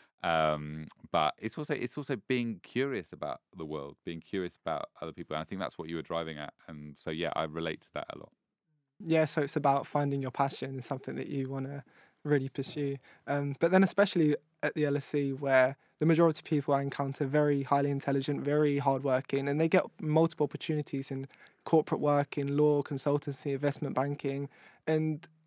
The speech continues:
Speaker 2: it is very tempting to sort of let that side overtake you, even though you're not particularly interested in it, because, um,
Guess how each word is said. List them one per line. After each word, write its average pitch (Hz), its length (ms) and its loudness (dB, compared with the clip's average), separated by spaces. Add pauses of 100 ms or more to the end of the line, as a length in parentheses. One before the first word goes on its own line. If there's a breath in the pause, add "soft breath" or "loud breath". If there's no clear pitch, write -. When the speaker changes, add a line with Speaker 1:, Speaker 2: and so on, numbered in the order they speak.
(640)
Speaker 2:
it 180 140 6
is 170 160 6
very 156 380 4
tempting 143 560 0
to 135 160 -4
sort - 260 0
of 139 160 -4 (320 soft breath)
let 147 320 6
that 139 460 2 (520 soft breath)
side 143 640 2 (320)
overtake 151 520 2
you, 170 220 2 (100)
even 165 220 4
though 156 80 6
you're 151 80 4
not 160 120 0
particularly 151 380 -2
interested 156 380 0
in 175 80 4
it, - 80 -2
because, 143 600 -2 (140)
um, 143 380 0